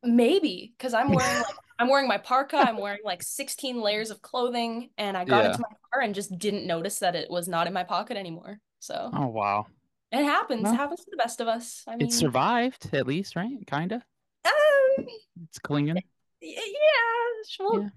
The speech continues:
Speaker 1: sure. She's
Speaker 2: <laughs>
Speaker 1: hanging on. She's hanging on. <laughs>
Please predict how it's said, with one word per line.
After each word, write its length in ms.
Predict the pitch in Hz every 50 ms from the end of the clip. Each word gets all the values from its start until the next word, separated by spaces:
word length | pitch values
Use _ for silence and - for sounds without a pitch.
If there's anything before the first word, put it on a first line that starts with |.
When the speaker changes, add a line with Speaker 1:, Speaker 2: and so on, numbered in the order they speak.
| _ _ -
Speaker 1:
sure. 460 | - - - 269 220 202 190 196 226 233 269 - _ -
She's 220 | - - 320 311 -
Speaker 2:
<laughs> 60 | -
Speaker 1:
hanging 220 | 240 220 208 180
on. 100 | 160 165 165 - _ _ _ _ _ _ _ _ - -
She's 220 | - - 359 302
hanging 220 | 269 240 185 180 - - -
on. 100 | - - - _ _ - 294 _ -
<laughs> 80 | -